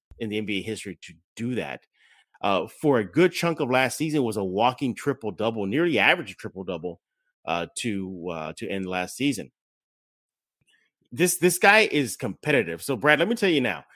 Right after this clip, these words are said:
he, his competitiveness can come out, and it may appear like he's, like, a bad teammate or a bad player.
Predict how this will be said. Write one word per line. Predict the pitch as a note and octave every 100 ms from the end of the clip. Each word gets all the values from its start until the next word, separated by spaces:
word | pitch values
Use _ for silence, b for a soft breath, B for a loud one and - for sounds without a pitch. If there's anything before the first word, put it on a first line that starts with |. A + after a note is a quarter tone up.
| b b _
he, | D#3 - _ -
his | B2+ D#3 -
competitiveness | C3+ D#3 F3+ G#3 G3 - D#3+ D#3 C#3+ -
can | - C#3 D3 D#3
come | - D3+ B2+
out, | C3 C3+
and | A#2
it | A#2
may | A#2+ B2
appear | A#2+ - B2 B2+
like | A2+ A2 -
he's, | A2+ A2
like, | G#2
a | F2+ -
bad | F2+ F#2 G#2 A2+ - _ _ -
teammate | D3+ D3+ D#3 F3+ _ _ _ _ _ _
or | G2+ G2 F#2+
a | F2
bad | G#2+ G#2 A2+ -
player. | A2 A2+ C3 C3+